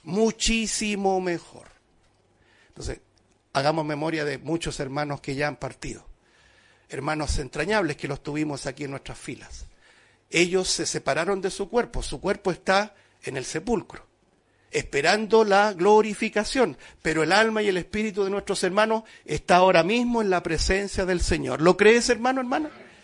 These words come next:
Eso es por fe. Esto es irracional para los científicos, pero lo creemos por fe. Y no es una especie de suicidio intelectual, porque uno puede decir, "Ustedes mataron la conciencia, mataron la razón".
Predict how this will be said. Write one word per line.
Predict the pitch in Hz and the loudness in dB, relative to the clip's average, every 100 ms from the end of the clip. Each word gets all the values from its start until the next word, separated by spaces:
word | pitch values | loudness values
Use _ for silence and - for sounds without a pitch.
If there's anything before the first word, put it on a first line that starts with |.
| - | -6
Eso | - 220 254 | 4 6 6
es | 233 | 4
por | 233 233 | 4 4
fe. | - 359 - _ _ _ _ _ _ _ _ _ _ | 2 -2 -4 _ _ _ _ _ _ _ _ _ _
Esto | 180 190 202 | -2 0 4
es | 202 - | 4 4
irracional | 226 214 220 - 202 254 311 | 4 6 6 6 6 6 6
para | - 269 | 4 4
los | 269 269 | 4 0
científicos, | 254 240 302 247 185 185 | -2 -4 -4 -2 -2 -2
pero | 185 175 | 0 2
lo | 175 | 0
creemos | 170 170 185 196 | 0 0 0 0
por | - 208 | 0 0
fe. | - 285 - _ _ _ _ _ _ _ _ _ _ - | 0 -4 -6 _ _ _ _ _ _ _ _ _ _ -12
Y | 147 | -6
no | 156 185 | 0 4
es | 226 - | 4 4
una | 247 214 | 6 6
especie | 175 208 208 220 196 | 6 8 8 8 4
de | 180 175 165 151 | 6 4 4 0
suicidio | - 165 220 196 | -2 -2 0 2
intelectual, | 165 147 135 - 254 269 | 2 0 -2 0 2 2
porque | 208 165 | 2 -2
uno | 165 | -2
puede | 160 160 | 0 0
decir, | 151 208 | 0 -2
"Ustedes | 185 - 180 147 - - _ - - _ - | -4 -4 -6 -6 -12 -16 _ -20 -20 _ -4
mataron | 143 147 190 226 214 | 0 4 4 4 2
la | 175 | 0
conciencia, | 147 127 - 254 226 151 | -2 -6 -6 -6 -6 -6
mataron | 143 151 185 170 | -6 -2 0 0
la | 143 | -2
razón". | 127 120 - 226 - | -6 -8 -6 -6 -6